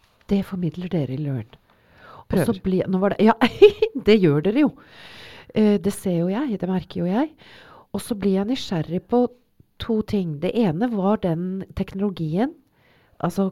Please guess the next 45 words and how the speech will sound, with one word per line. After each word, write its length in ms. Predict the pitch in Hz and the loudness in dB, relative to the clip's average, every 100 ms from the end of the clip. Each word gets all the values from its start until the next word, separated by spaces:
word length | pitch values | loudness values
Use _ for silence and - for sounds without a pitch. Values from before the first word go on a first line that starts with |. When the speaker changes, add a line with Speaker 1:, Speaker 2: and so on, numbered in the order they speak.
| _ | _
Speaker 1:
kontraktsteknologien, 1900 | - 202 - 156 - - - 185 175 170 165 160 160 180 - 180 180 196 262 | -6 -4 -4 -4 -6 -20 -8 -4 0 0 0 -2 -2 -4 -2 -4 -2 -2 -2
som 180 | - 202 | -4 -6
kan 140 | 254 | -10
stoppe 340 | - 339 - | -6 -8 -6
korrupsjon. 720 | 180 233 302 - - 285 349 233 _ _ _ _ _ _ | -4 -2 -2 -6 -6 -2 -2 -6 _ _ _ _ _ _
Kan 140 | 254 226 | -2 0
du 100 | 269 | -2
si 320 | - 220 214 | -2 -4 -2
litt 220 | 202 - | -2 -4
om 120 | 208 - | -6 -6
akkurat 360 | - 202 196 | -4 -4 -4
det 180 | - 196 214 | -4 -4 -4
først? 540 | - 381 - - - _ _ _ _ _ - - - - | -8 -8 -8 -14 -16 _ _ _ _ _ -20 -20 -20 -2
Speaker 2:
Jeg 120 | 240 | 0
kan 160 | 285 294 | 2 -2
si, 400 | - 226 220 220 | -4 -2 0 2
eh, 360 | 208 202 196 196 190 - _ _ _ _ _ - | 2 2 2 0 -4 -8 _ _ _ _ _ -2
litt 240 | 175 - | -2 0
om 100 | 135 | 0
det. 200 | 135 127 - | 2 2 0
Og 60 | |
så 180 | - 214 208 | 0 0 2
kunne 240 | 262 214 | 2 4
jeg 180 | 165 190 | 4 2
sagt 400 | - 175 175 - | 0 -4 -4 -2
veldig 220 | 190 190 | 2 2
mye 140 | 156 180 | 2 2
mer 280 | 165 160 226 | 2 2 2
om 220 | 170 170 | 2 2
det 220 | 175 226 - | 4 2 2
og 140 | 190 | 0
alt 160 | 190 190 | 0 0
det 100 | 208 | -2
andre 260 | 196 190 151 | 0 2 2
jeg 180 | 123 123 | 2 2
nevnte. 380 | 131 127 - 123 | 0 -2 -4 -4
For 160 | 175 | -2
det, 640 | 180 - - - - - 220 | -2 -6 -20 -20 -14 2 4
Speaker 1:
Vi 80 | 196 | 8
Speaker 2:
det 100 | 233 | 8
Speaker 1:
gjør 100 | 190 | 8
det 100 | 226 | 6
i 40 | |
neste 260 | 240 - - | 4 -4 -4
episode. 400 | 147 202 185 | -2 0 0